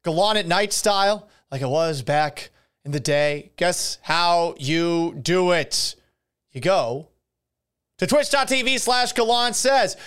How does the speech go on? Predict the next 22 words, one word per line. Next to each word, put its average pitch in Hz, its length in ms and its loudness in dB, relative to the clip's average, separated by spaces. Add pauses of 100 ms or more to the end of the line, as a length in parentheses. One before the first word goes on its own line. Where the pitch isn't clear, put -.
(140)
You 302 120 -4
know 370 180 4
what 330 140 4
else 349 260 0
you 349 80 0
could 349 160 -4
do? 320 240 2
You 285 80 -2
could - 180 -2
follow 240 340 0
this 196 140 -4
podcast 202 680 0
wherever 160 240 0
you 147 80 -2
get 151 160 0
your 127 80 -10
podcasts, 156 640 0
Apple 151 220 -2
Podcasts, 151 460 -2
Google 143 220 -4
Podcasts, 139 400 -2
Spotify, 139 460 -2